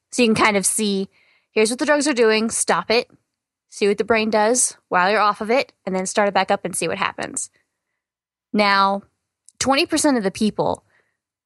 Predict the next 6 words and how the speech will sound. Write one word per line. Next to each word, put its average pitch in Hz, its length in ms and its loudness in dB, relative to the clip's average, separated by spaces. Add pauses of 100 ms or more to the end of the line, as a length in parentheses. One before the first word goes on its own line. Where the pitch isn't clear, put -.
(440)
that 208 160 2
were 185 160 4
suffering 214 560 0
migraine 190 300 0
attacks 208 560 -2 (460)
felt 214 320 2